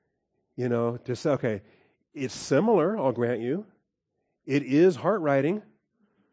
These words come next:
The new covenant will feature heart writing. It is not on stone tablets.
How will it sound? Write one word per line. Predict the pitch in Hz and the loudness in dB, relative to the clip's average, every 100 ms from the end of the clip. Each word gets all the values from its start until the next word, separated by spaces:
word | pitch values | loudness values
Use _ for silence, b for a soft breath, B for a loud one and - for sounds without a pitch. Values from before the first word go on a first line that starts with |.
| _ _ _ - | _ _ _ -4
The | 139 | 4
new | 147 | 4
covenant | 170 147 180 185 151 | 4 2 2 4 2
will | 123 165 | 4 4
feature | 185 175 - 160 | 4 0 0 0
heart | 135 202 | 0 0
writing. | 143 127 120 180 - _ _ _ _ _ _ _ _ _ _ _ _ _ _ - | 2 2 0 -2 -8 _ _ _ _ _ _ _ _ _ _ _ _ _ _ 0
It | 143 | 4
is | 143 | 4
not | 139 147 190 | 6 6 6
on | 185 | 2
stone | - 180 190 | 4 4 4
tablets. | 196 196 143 165 - - - | 2 0 2 0 -2 -16 -20